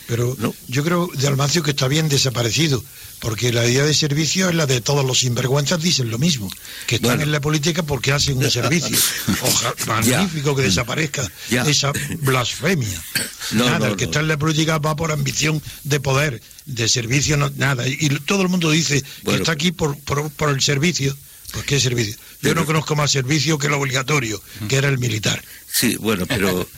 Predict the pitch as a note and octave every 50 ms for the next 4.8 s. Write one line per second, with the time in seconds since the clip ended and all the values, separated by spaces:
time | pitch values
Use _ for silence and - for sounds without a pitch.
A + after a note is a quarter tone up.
0 | - - - - - - B2 A2+ B2 D3+ - - D3 C3 - C#3 A2+ A#2+ A2+ -
1 | A2+ A2 G#2 A2 A#2+ A2 - - A#2+ A#2 A#2 A2+ A2+ A2 G#2+ G2 F#2 G2 G2+ G#2
2 | G2+ F#2+ F#2+ F#2+ F2+ F#2 E2+ - - A2 A2+ A#2 - - B2 A#2 G2+ G2+ G2 F#2
3 | F2 D#2 F2 F2+ F2 G#2 G2 D#2+ E2+ E2 - - D2 - - - G#2 - - F#2+
4 | F#2 G2 - - - - - - - - - - F#2 - C3+ C3